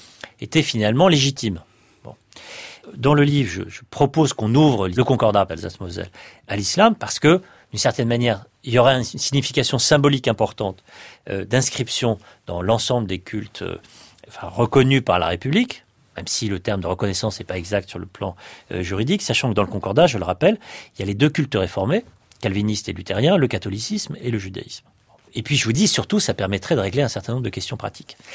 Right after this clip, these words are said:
Mais, si le gouvernement ne le faisait pas,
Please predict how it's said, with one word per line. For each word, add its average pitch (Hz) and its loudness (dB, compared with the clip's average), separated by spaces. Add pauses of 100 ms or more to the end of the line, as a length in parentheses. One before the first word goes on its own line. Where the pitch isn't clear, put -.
(220)
Mais, 160 4 (1200)
si - 0
le 170 4
gouvernement 139 4
ne 127 0
le - -10
faisait 110 -2
pas, 95 -6